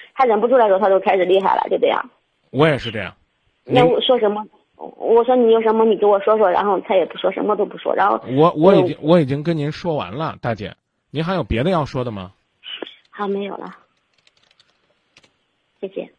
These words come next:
Speaker 2: 呃，晚三个月再离，这建议记住了吗？
Speaker 1: 但是我觉得我等不到那个时候。
Speaker 2: 对啊，那你还让我跟您说什么呢？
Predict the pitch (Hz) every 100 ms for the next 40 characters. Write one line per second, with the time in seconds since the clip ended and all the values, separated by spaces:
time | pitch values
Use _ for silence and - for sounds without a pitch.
0 | _ _ _ _ 139 135 131 123 110 -
1 | 92 95 135 123 117 180 196 202 180 156
2 | 143 117 127 143 _ _ _ - 143 170
3 | 151 135 165 135 123 113 110 113 _ _
4 | _ _ _ _ _ _ - 226 220 190
5 | 190 202 202 214 220 - 202 196 202 196
6 | 190 - - _ _ - 139 131 143 151
7 | 135 127 131 120 113 117 110 120 107 92
8 | 98